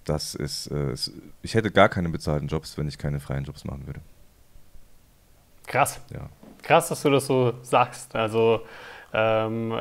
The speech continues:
Speaker 2: da sieht man mal ja auch jemand, <laughs> der, wenn man schon sagen kann, mit einer Red, ähm, um sich schwingt, ja, dass er auch trotzdem weiterhin noch freie Projekte
Speaker 1: Ja,
Speaker 2: macht.
Speaker 1: unbedingt.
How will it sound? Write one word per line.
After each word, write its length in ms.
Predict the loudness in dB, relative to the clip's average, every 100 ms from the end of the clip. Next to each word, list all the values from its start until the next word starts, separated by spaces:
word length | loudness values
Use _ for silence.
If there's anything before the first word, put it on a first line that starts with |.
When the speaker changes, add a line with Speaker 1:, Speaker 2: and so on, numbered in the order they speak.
| -2
Speaker 2:
da 100 | -2
sieht 220 | -2 -2
man 140 | -2 4
mal 220 | 6 8
ja 140 | 8
auch 180 | 8 4
jemand, 440 | 2 0 -2 -6 -8
<laughs> 280 | -2 0 4
der, 380 | 6 6 0 -8 -8
wenn 100 | -4
man 100 | -2
schon 120 | -2
sagen 240 | 2 2 2
kann, 140 | 0
mit 100 | 2
einer 140 | 4
Red, 240 | 6 4 2 -12 -14 -14 -2
ähm, 880 | 6 8 6 4 -2 0 2 0 -2 -6
um 160 | -2 -2
sich 240 | 0 -2
schwingt, 360 | 2 2 2 -4 -18 -20 -20 -2
ja, 360 | 2 4 2 -6 -4
dass 260 | -2 -2 -2
er 320 | 2 2 4
auch 220 | 2 0
trotzdem 500 | -2 -4 -2 -2 2
weiterhin 400 | 2 2 -2 -2
noch 140 | -4
freie 280 | -6 -2 0
Projekte 480 | -2 -4 -4 -4 -6
Speaker 1:
Ja, 120 | -2
Speaker 2:
macht. 20 |
Speaker 1:
unbedingt. 480 | -2 -2 -4 -8 -12